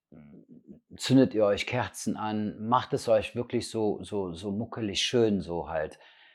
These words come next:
Wir haben zwar jetzt, äh, Frühling und, äh, die Sonne scheint, aber trotzdem kann man auch mal in den Abendstunden so eine Medi machen und es sich dann halt so, ja,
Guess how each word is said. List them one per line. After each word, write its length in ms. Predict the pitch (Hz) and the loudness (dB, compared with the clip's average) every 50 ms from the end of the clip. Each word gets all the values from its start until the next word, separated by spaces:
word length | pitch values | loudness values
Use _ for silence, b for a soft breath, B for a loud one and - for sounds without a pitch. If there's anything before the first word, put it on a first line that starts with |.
| b b | b b
Wir 100 | - 95 | 2 4
haben 120 | 104 110 104 | 4 4 2
zwar 220 | - - 101 98 | 0 -2 0 2
jetzt, 440 | 98 98 95 95 92 - - - - | 2 4 2 0 -2 -4 -10 -10 -10
äh, 320 | 82 90 87 85 87 90 | -6 -6 -4 -2 -4 -4
Frühling 640 | - - - 117 120 135 127 131 135 127 127 127 120 b b b b b b b b b b b b _ | -6 0 6 10 10 12 12 10 8 6 4 0 -4 b b b b b b b b b b b b _
und, 420 | - - 98 101 101 95 87 - | -2 0 2 2 4 2 0 -2
äh, 200 | 90 87 90 92 85 | -4 -4 -4 -4 -6
die 100 | 82 82 | -6 2
Sonne 260 | 85 110 123 127 120 | 4 6 6 6 6
scheint, 480 | - - 120 113 113 113 113 113 110 - | 2 4 6 8 8 8 6 4 0 -2
aber 200 | 101 101 98 - | -2 -4 -4 -4
trotzdem 680 | - - 107 104 - - 113 107 104 92 - 82 - _ | -2 -2 -2 -2 4 4 4 4 6 2 -2 -6 -8 _
kann 200 | - 107 110 110 | 0 2 4 4
man 340 | 113 110 107 101 - - _ | 4 2 2 -2 -4 -6 _
auch 320 | - 95 104 104 - - | 4 6 6 4 4 0
mal 200 | 101 101 95 - | -2 -2 -2 -2
in 120 | 98 95 90 | -4 -8 -8
den 100 | 85 - | -6 0
Abendstunden 640 | 90 92 107 104 101 - - - 98 - - 98 | 2 2 2 2 -2 -6 -8 -8 -8 -8 -6 -8
so 100 | 85 95 | -8 -6
eine 140 | 92 92 92 | -6 -6 -4
Medi 260 | 90 95 98 90 87 | -2 0 0 -2 -2
machen 480 | 82 90 98 98 - - 101 98 95 80 | -2 -2 -4 -4 -4 -4 -6 -4 -6 -6
und 160 | 82 92 90 | -8 -10 -10
es 140 | 85 - - | -12 -12 -12
sich 160 | 87 82 - | -12 -10 -4
dann 300 | - 87 85 85 78 80 | -4 -4 -4 -4 -6 -6
halt 260 | 82 80 80 80 - | -6 -6 -6 -8 -10
so, 400 | - 85 82 80 80 76 - _ _ _ _ _ | -8 -4 -4 -2 -4 -4 -8 _ _ _ _ _
ja, 360 | - 90 90 87 80 78 76 | -8 -4 -4 -4 -4 -4 -10